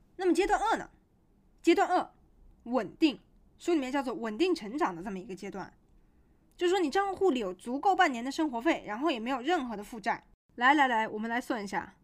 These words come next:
嗯，我每个月大概花多少多少生活费，然后乘以六，然后看一下账户里面是不是有那么多钱。啊，根本就没有那么多钱，顶多有下个月买一盒冰淇淋的余钱。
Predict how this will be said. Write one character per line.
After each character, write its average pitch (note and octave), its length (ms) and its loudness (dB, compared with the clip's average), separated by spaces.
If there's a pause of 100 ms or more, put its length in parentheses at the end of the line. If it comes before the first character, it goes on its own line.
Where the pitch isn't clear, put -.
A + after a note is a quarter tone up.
(140)
嗯， A#3 360 -8
我 B3 80 -2
每 C4+ 160 0
个 G#3+ 60 -4
月 B3+ 160 0
大 C4 140 4
概 B3 120 6
花 B3 220 2
多 B3 100 -4
少 A3+ 80 -2
多 A3+ 80 -8
少 G#3+ 120 -2
生 C4 200 -8
活 C4 80 -2
费， C4 220 2
然 G3 140 -6
后 A#3 100 -8
乘 A3 160 -12
以 F#3+ 80 -10
六， B3+ 260 0 (280)
然 A#3 100 -4
后 B3 60 -4
看 C#4+ 120 0
一 C4 60 -2
下 C4 100 0
账 C4 220 0
户 C4+ 80 -2
里 A3+ 80 -2
面 G3+ 100 -6
是 F#4 140 -6
不 D#4 60 0
是 D#4+ 80 2
有 A3+ 80 0
那 G#3+ 80 -8
么 G3+ 80 -10
多 G3+ 100 -8
钱。 - 240 -16 (600)
啊， A#3 560 0
根 F4+ 400 6
本 C4+ 180 4
就 C#4+ 80 4
没 D#4 80 6
有 E4 80 6
那 E4 60 4
么 D#4+ 80 4
多 D4 80 6
钱， A#3 320 0 (120)
顶 D4 240 -6
多 F4 200 0
有 C4+ 40 6
下 E4+ 240 6
个 D4+ 80 4
月 D#4 80 4
买 A#3+ 200 0
一 C4+ 40 0
盒 B3+ 140 -2
冰 D4+ 180 2
淇 D4 140 0
淋 A3+ 160 -4
的 A#3 60 -2
余 G#3 180 -6
钱。 G3 300 -12